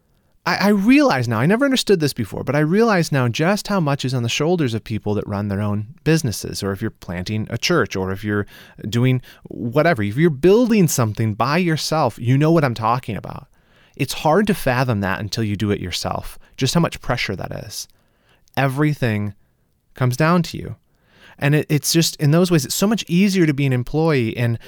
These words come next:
it's crazy stressful <laughs> to try to do your own thing. But even with that, I wouldn't go back. I really wouldn't go back. I mean,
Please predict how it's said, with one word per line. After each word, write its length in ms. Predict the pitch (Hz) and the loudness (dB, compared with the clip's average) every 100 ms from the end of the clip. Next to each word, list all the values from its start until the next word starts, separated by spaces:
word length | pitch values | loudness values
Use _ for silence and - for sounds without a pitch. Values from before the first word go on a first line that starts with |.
| - | -12
it's 140 | - - | -10 -2
crazy 340 | - 196 185 | 2 4 4
stressful 520 | - 175 180 - 160 | 0 0 0 0 0
<laughs> 160 | - - | -2 0
to 100 | 170 | 0
try 180 | - 151 | 2 0
to 100 | 147 | 0
do 120 | 139 | 2
your 280 | 143 123 127 | 2 4 4
own 160 | 165 | 4
thing. 340 | 165 107 101 101 _ _ _ _ _ _ _ - | 2 -2 -4 -6 _ _ _ _ _ _ _ -8
But 120 | 131 | -2
even 280 | 156 170 208 | 2 4 4
with 160 | 190 151 | 4 2
that, 200 | 117 107 | 0 -2
I 100 | 131 | -2
wouldn't 260 | 165 160 | -2 -2
go 100 | 120 | -2
back. 360 | 117 107 - - _ _ _ - | -2 -4 -10 -18 _ _ _ -4
I 60 | |
really 220 | 123 151 147 | 0 2 2
wouldn't 240 | 139 127 | 0 -2
go 100 | 107 | -4
back. 320 | 98 - 110 | -4 -8 -4
I 40 | 123 | 0
mean, 220 | 127 | 0